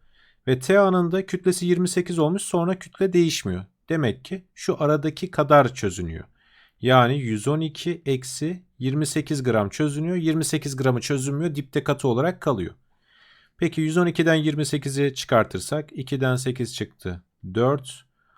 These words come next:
ondan iki çıktı, sekiz, seksen dört gram. Seksen dört gram, toplarsak yüz, yüz on iki, evet, seksen dört gram demek ki çözünmüş. Seksen dört gram çözünmüş, doğru.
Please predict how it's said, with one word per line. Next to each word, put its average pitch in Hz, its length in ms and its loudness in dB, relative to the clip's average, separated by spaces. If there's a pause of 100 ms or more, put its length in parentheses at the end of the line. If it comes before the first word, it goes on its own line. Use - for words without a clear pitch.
(120)
ondan 127 340 0
iki 123 160 -8
çıktı, - 260 -12
sekiz, 147 320 -6
seksen 156 480 -6
dört 185 240 2
gram. 85 280 -8 (840)
Seksen 95 720 -4
dört 101 260 -4
gram, 135 460 -4 (240)
toplarsak 127 640 -6
yüz, 117 180 -6
yüz 110 140 -4
on 101 100 -2
iki, - 140 -8
evet, 127 180 -2
seksen 180 480 0
dört 185 220 2
gram 147 240 4
demek 110 300 2
ki 101 80 -8
çözünmüş. 87 680 -8
Seksen 117 480 -6
dört 117 200 -2
gram 95 220 -8
çözünmüş, 98 540 -8
doğru. 107 280 -4